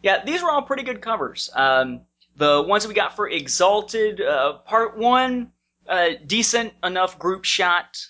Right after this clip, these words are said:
Uh, Part Two, uh, the character of Feln just a little bit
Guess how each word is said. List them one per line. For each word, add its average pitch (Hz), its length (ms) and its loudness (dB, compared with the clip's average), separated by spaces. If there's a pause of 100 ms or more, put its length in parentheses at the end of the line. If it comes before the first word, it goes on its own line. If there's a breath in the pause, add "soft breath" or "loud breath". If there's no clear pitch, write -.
Uh, 131 220 0
Part - 500 0
Two, 233 580 -4 (420 soft breath)
uh, - 220 -10
the 180 100 -6
character 160 1080 0 (160)
of 139 280 2 (160)
Feln 165 360 2
just 175 220 -6
a 135 80 0
little 392 640 2
bit 381 220 4